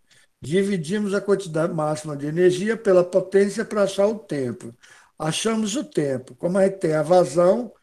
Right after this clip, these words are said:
a gente acha a quantidade de massa a ser esquentada. Mas ele quer a variação de temperatura. Então,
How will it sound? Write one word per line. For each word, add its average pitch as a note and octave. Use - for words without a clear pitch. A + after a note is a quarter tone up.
a C#3+
gente F#3
acha F3
a F#3
quantidade D#3+
de G#3
massa D3
a D3+
ser D3+
esquentada. C3
Mas E3+
ele A#3
quer G3+
a A3+
variação G#3
de F3+
temperatura. E3
Então, G3+